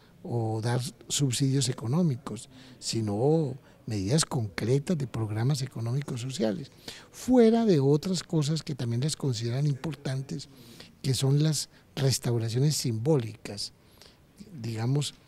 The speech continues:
eh, las proclamaciones de, de, de perdón, de excusa, de explicación, de reconocimiento, con cierta solemnidad, pueden satisfacer de alguna manera,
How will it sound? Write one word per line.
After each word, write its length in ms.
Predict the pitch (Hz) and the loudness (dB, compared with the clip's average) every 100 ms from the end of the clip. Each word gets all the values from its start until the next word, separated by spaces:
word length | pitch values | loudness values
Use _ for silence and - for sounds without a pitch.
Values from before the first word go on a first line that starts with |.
| - _ _ _ - | -20 _ _ _ -12
eh, 400 | 117 107 98 107 | -8 -6 -8 -8
las 120 | 110 | -10
proclamaciones 1080 | - 127 120 - 113 113 117 - 131 139 147 | -6 -6 -6 -6 -6 -6 -6 -4 0 2 2
de, 240 | 123 107 - - - - - | 0 -4 -8 -20 -20 -20 -18
de, 320 | 139 226 - | -12 -8 -8
de 160 | - 98 | -8 -8
perdón, 720 | 104 98 104 127 143 147 131 | -8 -8 0 4 6 6 2
de 200 | 113 101 | -2 -8
excusa, 800 | 98 - 139 151 151 - 120 120 - - _ | -10 -4 2 4 4 0 -6 -10 -18 -20 _
de 320 | - 117 113 110 | -8 -6 -4 -4
explicación, 960 | - - 117 - 110 - 120 139 151 | -6 -6 -6 -6 -6 -6 -2 0 2
de 100 | 123 | 0
reconocimiento, 1120 | 113 117 - 117 110 - 104 107 117 127 147 147 - - - | -2 -6 -6 -6 -6 -6 -6 -4 -4 -4 -4 -6 -10 -20 -14
con 180 | - 117 | -6 -2
cierta 380 | 113 135 123 170 | 0 0 2 0
solemnidad, 840 | - 135 123 117 117 120 127 151 - - - _ 160 - | 2 0 0 0 2 2 4 2 -2 -16 -20 _ -20 -2
pueden 600 | 151 160 185 185 165 156 - - | 6 8 10 8 6 2 -8 -16
satisfacer 960 | - - 156 - 139 - 127 113 180 175 | -2 2 4 2 -2 -2 -2 4 4 4
de 120 | 160 | 0
alguna 320 | 135 135 156 | -2 0 2
manera, 460 | 160 131 131 135 | 2 2 0 -2